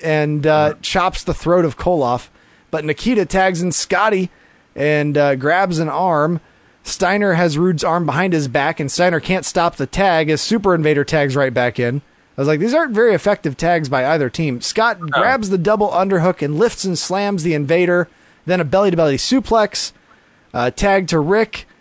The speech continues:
Speaker 1: and Scott missed it, and Rude attacks from behind. Oh, that's
Speaker 2: Yeah,
Speaker 1: right.
Speaker 2: he
Speaker 1: Rick
Speaker 2: yeah,
Speaker 1: Rude,
Speaker 2: yeah.
Speaker 1: not Rick Steiner.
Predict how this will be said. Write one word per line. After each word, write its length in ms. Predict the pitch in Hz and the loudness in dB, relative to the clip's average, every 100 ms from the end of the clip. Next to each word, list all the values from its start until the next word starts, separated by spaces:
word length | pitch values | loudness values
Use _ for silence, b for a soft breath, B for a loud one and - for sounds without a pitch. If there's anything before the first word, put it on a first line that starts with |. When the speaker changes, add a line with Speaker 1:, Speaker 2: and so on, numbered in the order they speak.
| b b - | b b -6
Speaker 1:
and 380 | 135 143 143 127 | -2 0 -2 -4
Scott 500 | - - 196 185 - _ _ - | -6 -2 0 0 -4 _ _ -12
missed 420 | 143 170 220 - | -2 -2 -2 0
it, 180 | 427 440 _ - | 0 0 _ -6
and 220 | 170 165 | -2 2
Rude 160 | 196 175 | 2 2
attacks 460 | - - 170 - | 0 -4 -4 -6
from 180 | - 165 | -4 -2
behind. 440 | 135 135 92 71 - _ _ _ | -2 -2 -4 -8 -18 _ _ _
Oh, 200 | 143 143 | -4 -2
that's 200 | 131 - | -2 0
Speaker 2:
Yeah, 60 | 147 | 0
Speaker 1:
right. 80 | 123 | 0
Speaker 2:
he 60 | |
Speaker 1:
Rick 280 | 151 185 - | 0 0 -2
Speaker 2:
yeah, 100 | 123 | 0
Speaker 1:
Rude, 240 | 175 185 110 | 4 4 4
Speaker 2:
yeah. 40 | |
Speaker 1:
not 260 | 123 139 127 | 2 0 0
Rick 180 | 139 - | -2 -2
Steiner. 500 | - 131 98 80 | -2 0 0 -4